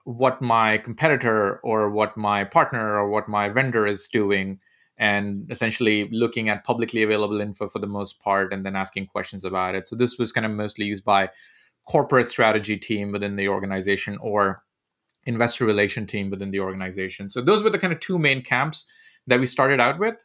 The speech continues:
And then over time, the use cases have grown. But yeah, like you mentioned, the pilot cases, those were the kind of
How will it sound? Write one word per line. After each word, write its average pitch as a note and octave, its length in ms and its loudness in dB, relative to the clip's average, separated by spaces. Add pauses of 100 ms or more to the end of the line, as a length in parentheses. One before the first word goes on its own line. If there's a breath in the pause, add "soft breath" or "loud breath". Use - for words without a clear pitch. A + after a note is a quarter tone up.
(120)
And B2+ 100 -2
then B2+ 120 2
over C3+ 240 2
time, A#2+ 400 0
the A#2 80 0
use A#2+ 240 -2
cases A#2 300 -2
have G#2+ 140 -2
grown. A#2 280 0
But B2+ 220 -2
yeah, A2 180 4
like G#2 240 0
you A2 80 -4
mentioned, G#2+ 340 -4
the G2+ 60 -6
pilot G#2+ 440 2
cases, A#2+ 440 -4
those G#2+ 320 0
were G2 80 -2
the G2 100 -4
kind G2 200 -6
of F#2+ 100 -10